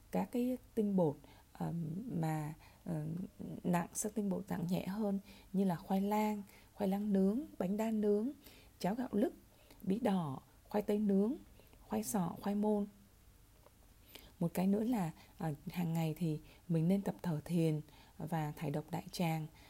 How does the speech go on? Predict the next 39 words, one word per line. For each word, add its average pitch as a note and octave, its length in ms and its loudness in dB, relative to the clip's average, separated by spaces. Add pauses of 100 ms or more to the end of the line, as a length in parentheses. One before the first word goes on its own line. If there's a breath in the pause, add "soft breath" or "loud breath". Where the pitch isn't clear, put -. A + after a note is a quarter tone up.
(160 loud breath)
để D#3 220 0
đào D#3 240 -2
thải C#3+ 420 -2
những - 180 -6
cái F#3 100 -2
sản F#3+ 280 -4
phẩm C3+ 240 -6
độc C#3 140 -2 (100)
tố, F3 320 -2 (360 loud breath)
ờ, D#3+ 180 -8
trong G3+ 320 -4
các B3+ 280 -6
cái, A#3+ 220 0
ờ, G#3+ 220 -4 (380 loud breath)
trong G3 140 -2
các A#3 120 -4
sản G3+ 180 -4
phẩm C#3 240 -2 (100)
về D3 100 2
tinh G3 240 2
bột. D#3+ 180 6 (600 loud breath)
Ừm, D3 260 -8 (160)
một D#3+ 140 -2 (160)
cách B3+ 180 -4
nữa G#3 300 2 (320 loud breath)
là E3 180 -2
chúng F3 220 -4
ta G3+ 100 -4
cũng F#3+ 240 0
nên, G3+ 240 0 (300 loud breath)
ờ, F#3 80 -4
nhịn E3+ 340 2
ăn F#3+ 160 2
gián G3 220 0
đoạn. G3+ 260 0 (400 loud breath)
Nhịn F#3 100 -4
ăn G3 160 -2
gián G#3+ 160 0
đoạn, C4 180 -4